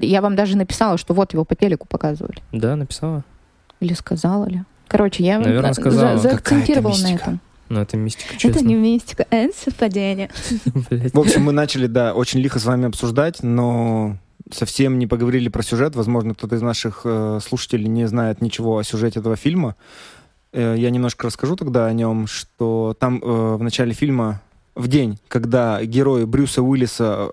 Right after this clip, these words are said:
Speaker 3: э, который является признанным специалистом по психологии, в том числе по детской, вручают грамоту, к нему, э, является один из его бывших, э, пациентов и обвиняет его во всех своих бедах и стреляет в него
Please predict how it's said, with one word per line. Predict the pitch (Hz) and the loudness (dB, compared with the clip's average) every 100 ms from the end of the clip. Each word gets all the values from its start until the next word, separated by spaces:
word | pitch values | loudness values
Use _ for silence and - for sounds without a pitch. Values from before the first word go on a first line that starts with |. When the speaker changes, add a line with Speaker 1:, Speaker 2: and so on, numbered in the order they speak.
| - | -4
Speaker 3:
э, | 117 110 104 | -2 0 -2
который | - - 127 120 | -4 0 2 2
является | 117 123 117 113 - - 117 107 104 | 2 2 2 0 -2 -2 0 0 -2
признанным | 135 135 131 113 | -2 0 0 -2
специалистом | - - 123 127 - 107 | -4 -2 0 0 -2 -2
по | 120 110 | 0 -2
психологии, | - 123 120 127 185 165 | -4 -2 0 2 2 0
в | 117 - | -2 -2
том | 127 113 | -2 0
числе | - 120 | -2 -2
по | - 120 | 0 -2
детской, | 117 131 - 113 101 - - - - | 2 0 0 -4 -4 -12 -20 -8 -2
вручают | 127 - 120 113 | 0 2 0 2
грамоту, | 131 175 208 170 143 _ _ - - - | 0 2 2 0 -4 _ _ -20 -20 -2
к | 143 | 2
нему, | 139 147 135 113 - - | 2 2 2 0 -4 -4
э, | 113 110 113 110 107 - _ | 0 0 0 -2 -4 -8 _
является | 131 127 139 127 117 - | -2 2 2 2 0 0
один | 117 127 120 | 0 0 -2
из | 123 120 | 0 0
его | 127 127 | 2 2
бывших, | 117 143 - - - | 2 0 -2 -6 -2
э, | 117 110 107 | 0 0 -2
пациентов | - - 131 170 226 190 - - _ _ _ _ _ _ _ _ - | -4 0 0 2 2 0 -4 -20 _ _ _ _ _ _ _ _ 0
и | 131 | 2
обвиняет | 120 123 139 131 113 | 2 0 2 0 -2
его | 113 113 | -2 -2
во | 113 | -2
всех | - 127 | 0 0
своих | - 127 113 | 0 0 2
бедах | 196 214 185 - | 0 0 -2 -4
и | |
стреляет | - 123 135 185 131 | -2 0 2 0 0
в | |
него | 131 139 165 | 0 0 -2